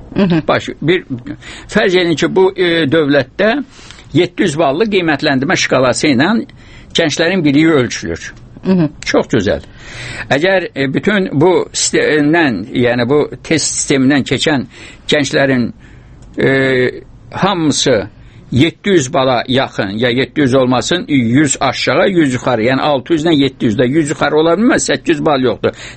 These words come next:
Speaker 2: Deməli, altı yüz, yeddi yüz yığıbsa, deməli, çox gözəl, mükəmməl bir təhsil sistemi var.
Speaker 1: Mhm.
Speaker 2: İndi ola bilər ki, e, bu dövlətdə,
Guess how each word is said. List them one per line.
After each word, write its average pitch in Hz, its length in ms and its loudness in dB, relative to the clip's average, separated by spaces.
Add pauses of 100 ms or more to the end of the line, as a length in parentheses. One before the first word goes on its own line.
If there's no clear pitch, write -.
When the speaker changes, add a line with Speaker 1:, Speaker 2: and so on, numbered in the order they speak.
Speaker 2:
Deməli, 196 260 2
altı 180 320 0
yüz, 156 140 2
yeddi 147 240 0
yüz 147 160 2
yığıbsa, 156 260 0
deməli, 127 300 0
çox - 260 0
gözəl, 131 400 0
mükəmməl 120 440 -2
bir - 40 -2
təhsil - 340 -4
sistemi - 380 -4
var. - 220 -12 (100)
Speaker 1:
Mhm. 180 240 2 (960)
Speaker 2:
İndi 190 180 4
ola 226 240 4
bilər 208 360 -2
ki, 226 180 0 (1040)
e, 170 100 2 (420)
bu 180 380 0 (160)
dövlətdə, 160 720 0